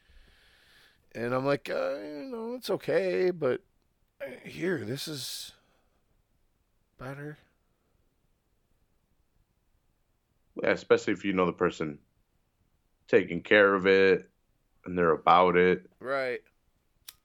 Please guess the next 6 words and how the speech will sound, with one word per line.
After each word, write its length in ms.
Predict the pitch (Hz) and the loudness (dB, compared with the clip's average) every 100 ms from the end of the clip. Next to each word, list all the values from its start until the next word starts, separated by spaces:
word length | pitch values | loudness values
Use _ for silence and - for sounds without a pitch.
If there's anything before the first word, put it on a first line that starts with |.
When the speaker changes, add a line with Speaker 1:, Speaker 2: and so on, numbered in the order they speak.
| _ _ _ _ _ _ _ _ _ _ _ _ _ _ _ | _ _ _ _ _ _ _ _ _ _ _ _ _ _ _
Speaker 2:
Then 340 | - 92 98 87 | -4 0 2 2
you 80 | |
got 180 | 82 78 | 2 0
some 160 | - 80 | -2 -2
good 220 | 80 - | -2 2
product. 540 | 80 82 78 78 - | 4 4 4 0 -6